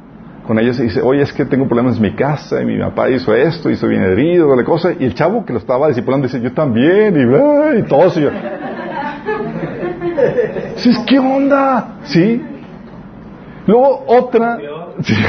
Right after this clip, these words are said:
sí, sí me, sí, sí me, y otra persona, o sea, la, la chava, eh, le tocó discipular a una chava que era sumamente cuerda, acá intelectual, de esas que, que ratón de biblioteca, así literal,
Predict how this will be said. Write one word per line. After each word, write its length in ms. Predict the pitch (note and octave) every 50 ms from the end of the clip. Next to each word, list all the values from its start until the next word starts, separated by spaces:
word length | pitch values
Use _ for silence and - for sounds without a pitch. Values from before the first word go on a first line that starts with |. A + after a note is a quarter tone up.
| - - E3 D#3+ - - G3 A#3+ A3 - - G#3+ G#3+ - -
sí, 200 | A3+ C4 C4+ A#3+
sí 100 | - A#3+
me, 200 | C#4 C#4 A3+ G#3
sí, 140 | - G#3+ G#3 - D#3
sí 120 | - F3
me, 680 | G3+ G3 - - - - - - - - - F#3 G#3
y 40 | G#3
otra 260 | G3+ A3 A3 B3+ A#3+
persona, 420 | A#3+ G#3+ D3+ F3+ G#3+ A3+ B3+ A#3+ F#3
o 60 | E3+
sea, 460 | D#3+ F#3+ F3 D3+ - - - - - -
la, 180 | E3+ F3 - -
la 180 | F#3+ F#3 E3+ E3+
chava, 500 | - G3 G3+ G#3 A#3+ - - - - - -
eh, 280 | D#3+ D3 C#3+ C#3+ C#3+ D3
le 80 | D3+
tocó 240 | - - A#2 D#3 F#3
discipular 420 | G#3 F#3 - F#3+ F3 D#3 E3 E3+ F3+
a 40 |
una 180 | F3+ F3+ F3+ E3+
chava 260 | - F3 E3 F3 F3
que 100 | F3 F3+
era 280 | E3 - - - - - -
sumamente 680 | - - - F#3 G3+ A3 A3 G#3 G#3+ G#3+ G#3 G#3 G3+ G#3
cuerda, 380 | - F#3 G3+ F#3 E3 G3+ -
acá 280 | - - - D3 E3 F3+
intelectual, 840 | F3+ D3+ - E3 C#3 A#2+ A#2 - - C#3+ D3 C#3+ D#3+ F3 F#3 F#3 E3+
de 80 | E3
esas 160 | D#3+ G3 F3+
que, 300 | - - F3+ D#3+ B2 -
que 200 | - - C#3+ -
ratón 260 | - C#3 - - E3 E3+
de 60 | F3+
biblioteca, 420 | F3 E3+ C#3+ - - - - - - - - - - -
así 200 | C3 A2+ F#2+ B2+
literal, 360 | C#3 C3+ A#2+ - A#2 G2 D#2+